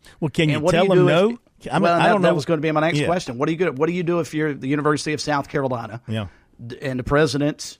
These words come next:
Speaker 2: and Ray Tanner, the athletics director, I mean, do you step in and say, "Look, Mister President, we really appreciate you wanting to be here, but there's already enough going on with this game.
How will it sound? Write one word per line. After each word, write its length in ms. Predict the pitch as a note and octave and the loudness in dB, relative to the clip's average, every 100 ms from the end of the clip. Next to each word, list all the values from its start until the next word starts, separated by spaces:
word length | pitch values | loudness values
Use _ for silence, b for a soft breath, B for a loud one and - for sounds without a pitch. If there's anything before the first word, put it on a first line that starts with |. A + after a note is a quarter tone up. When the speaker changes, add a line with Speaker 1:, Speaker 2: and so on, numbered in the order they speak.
| _ | _
Speaker 2:
and 380 | - C3 C3 B2+ | -12 -10 -8 -6
Ray 140 | B2 C#3 | -4 -2
Tanner, 320 | D3+ D3 C#3 | 0 0 0
the 140 | C3+ | 2
athletics 400 | C3+ B2+ D3+ C#3 | 0 0 -2 -2
director, 280 | C#3 B2+ C#3 | -4 -4 -2
I 40 | |
mean, 140 | C3 C3 | -4 -4
do 60 | |
you 120 | A#2+ B2+ | -4 -4
step 320 | - C#3 - | -2 -2 0
in 100 | C#3 | -2
and 100 | B2 | -4
say, 300 | - C3 A2+ | -4 -4 -4
"Look, 320 | C#2 C3+ - b b b b b _ _ | -6 -6 -6 b b b b b _ _
Mister 260 | - C3 - | -6 -6 -2
President, 400 | D3 D3 C3+ B2+ | 0 2 0 -4
we 140 | C3+ | 0
really 260 | D3 D3+ D3 | 2 4 4
appreciate 500 | C3 D#3 C3+ C#3+ C#3 | 2 -2 -4 -2 -2
you 100 | C3+ | -2
wanting 260 | C#3+ C#3 B2 | -2 -2 -2
to 60 | |
be 140 | B2 C3+ | -2 -2
here, 260 | C3+ C3+ | 0 0
but 320 | A#2+ A#2 A#2+ | -2 -6 -8
there's 240 | B2+ C3+ B2+ | -4 -2 -2
already 360 | C#3 C3+ C3 | 0 2 2
enough 300 | B2 B2 C#3 | 0 0 -2
going 280 | - C3+ B2+ | -2 -4 0
on 120 | B2+ | -2
with 120 | A#2+ A#2 | -2 -4
this 160 | A#2+ | -8
game. 480 | - C#3 C3+ C3 A#2+ | -6 -6 -4 -6 -10